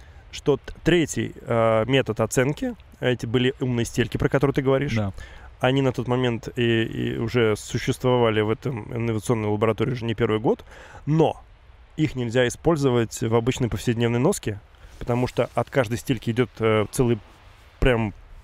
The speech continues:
Speaker 1: пук проводов, которые коннектятся к специальной хрени, которая прикрепляется на пояс. То есть, грубо говоря, эта
Speaker 2: А.
Speaker 1: стелька —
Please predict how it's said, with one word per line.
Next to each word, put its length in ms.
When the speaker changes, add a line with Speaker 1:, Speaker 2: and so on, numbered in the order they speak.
Speaker 1:
пук 340
проводов, 500
которые 340
коннектятся 540
к 80
специальной 480
хрени, 360
которая 460
прикрепляется 580
на 100
пояс. 220
То 60
есть, 100
грубо 180
говоря, 160
эта 100
Speaker 2:
А. 20
Speaker 1:
стелька — 480